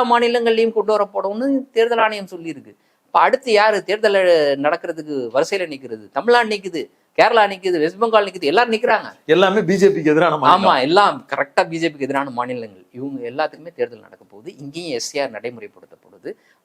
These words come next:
Speaker 1: பல்கா ஒருவேளை நம்ம, அ, ஹிந்து வெளியிட்ட அந்த செய்தி போல, இங்கு எந்தெந்த மாவட்டங்கள் இஸ்லாமியர்கள் அதிகமாக இருக்கிறார்களோ அவர்கள் வாக்காளர் பட்டியலிருந்து நீக்கப்படுவதற்கான வாய்ப்பு இருக்கான்னு கேட்டீங்கன்னா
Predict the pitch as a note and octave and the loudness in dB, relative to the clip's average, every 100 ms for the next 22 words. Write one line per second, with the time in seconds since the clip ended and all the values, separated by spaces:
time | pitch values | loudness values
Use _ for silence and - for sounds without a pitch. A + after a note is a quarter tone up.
0 | A2+ D#3+ A#3+ G#3+ _ G3+ F#3 A2 _ _ | 2 4 4 0 _ 2 2 0 _ _
1 | _ _ _ _ _ _ _ _ _ C4 | _ _ _ _ _ _ _ _ _ -2
2 | A#3+ A3+ A3+ G#3+ F#3+ F3 E3 _ _ _ | 4 6 6 2 0 -8 -10 _ _ _
3 | _ _ - D3+ D3 D3 D3 C#3+ E3+ F#3 | _ _ -10 -6 -4 -4 -6 -10 -8 -2
4 | F3 D3 C3 C3+ C3 A#2 A2+ A#2 A#2 G2+ | 0 0 -2 -4 -6 -10 -10 -10 -14 -14
5 | F#2+ A#2 - _ _ - A3 G3+ F3+ F#3+ | -14 -16 -20 _ _ -6 -4 0 0 0
6 | G3 F3+ D3+ C#3+ B2+ A#2 A2 A2+ D3 C#3 | -4 -4 -2 -2 -2 -6 -8 -6 -2 -2
7 | A#2 G#2+ F#2+ A2 A2+ G2 - _ F2 F2 | -4 -10 -10 -10 -12 -14 -16 _ -16 -16
8 | - - _ _ C#3+ D3+ C#3+ F3 - _ | -20 -20 _ _ -2 -2 -4 -14 -14 _
9 | _ - B2+ C#3 A#2 - G2+ G2+ F#2 F#2 | _ -2 0 0 -4 -8 -16 -16 -20 -20
10 | E3 C#3+ C#3 A#2 G#2+ G2 F#2+ _ F2+ B2 | -12 -10 -10 -12 -10 -10 -14 _ -12 -12
11 | - A2+ A2 D3+ - B2+ F#3 F#3 F3 C3+ | -16 -4 -2 -2 -4 -2 2 2 0 -6
12 | A2 A2 B2 | -10 -10 -10